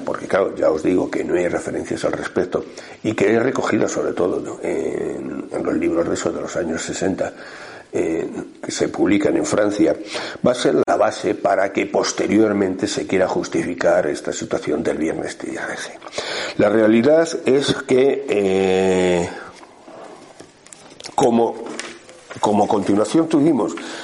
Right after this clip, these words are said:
la situación de que los dos murieron, tanto el rey como el papa murieron directamente antes de terminar el año, pues claro, hay una mayor, eh, causa para justificar esta situación.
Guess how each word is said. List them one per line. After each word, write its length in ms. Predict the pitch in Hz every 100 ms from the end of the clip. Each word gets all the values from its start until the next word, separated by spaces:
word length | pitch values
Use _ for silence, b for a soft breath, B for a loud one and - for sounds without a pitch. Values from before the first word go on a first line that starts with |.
| B -
la 100 | 107
situación 600 | 104 110 - 156 101 - B B B B
de 220 | - 117
que 160 | - 101
los 300 | 101 101 104
dos 300 | 165 131 - -
murieron, 760 | 104 107 123 147 - - - - -
tanto 360 | - 87 90 95
el 80 | 87
rey 340 | - 139 -
como 280 | - - -
el 80 | 87
papa 360 | - 151 - - B B
murieron 520 | - 104 107 139 104 90
directamente 640 | 101 101 107 127 87 82 -
antes 380 | 110 - - 82
de 100 | 85
terminar 500 | 80 76 80 98 120
el 260 | 117 113 117
año, 320 | 113 101 110 - B B B
pues 160 | - -
claro, 260 | 107 101 - - - - -
hay 300 | 92 95 98 -
una 220 | 104 104
mayor, 720 | 92 95 95 95 104 101 - -
eh, 800 | 78 65 67 - 78 80 - - -
causa 520 | 107 113 - - - B B B
para 160 | - 107
justificar 680 | - - - - 76 78 -
esta 200 | - 76
situación. 640 | - - 69 107 113 73